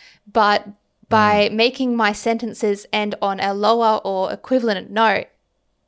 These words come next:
Speaker 1: it totally changed the outcome of my therapy with the patients or,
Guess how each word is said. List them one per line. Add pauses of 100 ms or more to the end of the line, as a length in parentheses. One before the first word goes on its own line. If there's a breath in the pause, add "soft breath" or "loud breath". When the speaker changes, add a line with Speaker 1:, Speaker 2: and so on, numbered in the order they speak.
(320)
Speaker 1:
it
totally
changed
the
outcome
of
my
therapy
with
the
patients
or,